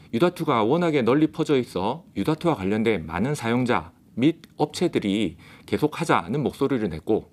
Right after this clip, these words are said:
결국 하는 것으로 결정이 되었습니다. 하지만 이, 이러한 이유로 유.투의 제품의 수명은 젠 파, 젠 파이브까지일 것으로 예상이 됩니다. 유.투의 스펙 현황은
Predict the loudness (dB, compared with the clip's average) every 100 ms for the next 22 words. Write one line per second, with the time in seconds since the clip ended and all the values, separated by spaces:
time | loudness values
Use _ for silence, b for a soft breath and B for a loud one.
0 | -4 -2 0 -2 -4 -4 -4 -2 0 -2
1 | -2 -8 -4 -4 -2 -4 -6 -14 -16 -18
2 | _ _ B B B B B B -8 0
3 | 2 4 4 4 2 2 0 0 0 0
4 | 0 -2 -2 0 0 -2 -8 -2 -2 -2
5 | -2 0 0 -2 -2 -4 -4 -6 -8 -10
6 | -20 _ _ _ -6 -4 -2 0 0 0
7 | 0 -2 -2 -4 -2 -2 -4 -6 -18 -14
8 | -8 -4 -4 -6 -10 -14 -12 -16 -18 -20
9 | -20 -20 -20 -20 -20 -20 -20 _ _ _
10 | _ _ _ _ _ _ _ _ _ _
11 | _ _ _ _ _ _ -20 B B B
12 | B B B B B B B B _ 2
13 | 2 4 4 4 2 -4 -4 -4 -6 -4
14 | -2 -2 -2 -2 -2